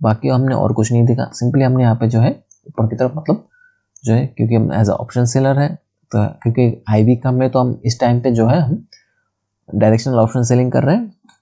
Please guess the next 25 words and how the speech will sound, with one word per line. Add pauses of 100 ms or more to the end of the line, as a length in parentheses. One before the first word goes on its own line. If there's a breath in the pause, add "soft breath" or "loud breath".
(260)
तो
यहाँ
पे
जो
हमने
क्या
किया, (540)
ऊपर
की
तरफ (280)
जो
है (260)
एक
trade
को
डिप्लॉय
किया, (160)
One
third
जो
quantity
हमने
हमारा
capital
का